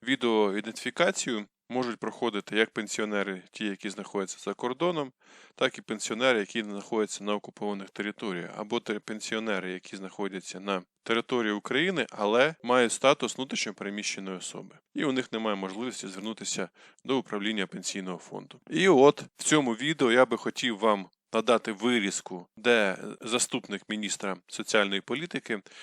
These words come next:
розказує про цей спосіб, як пройти відеоідентифікацію. І в кінці цього відео я надам вам інформацію, де знайти телефони, куди варто подзвонити для того, щоб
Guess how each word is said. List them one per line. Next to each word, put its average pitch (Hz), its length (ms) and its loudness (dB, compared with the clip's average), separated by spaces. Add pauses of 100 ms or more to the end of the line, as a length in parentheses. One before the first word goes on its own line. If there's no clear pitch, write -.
(160)
розказує 101 680 4
про - 180 -6
цей 104 200 -2
спосіб, - 580 -4
як 113 260 2
пройти 107 480 -2
відеоідентифікацію. 101 1300 -2 (480)
І 165 360 0 (200)
в - 60 -20
кінці 135 640 -2
цього 113 320 2
відео 120 480 0
я 117 180 4
надам 107 420 0
вам 101 220 -2
інформацію, 104 800 -4 (380)
де 123 280 8 (140)
знайти 110 480 0
телефони, 131 840 0 (180)
куди 120 560 0 (140)
варто 107 400 6
подзвонити 110 720 -2
для 101 140 0
того, 127 320 -2
щоб 101 420 -2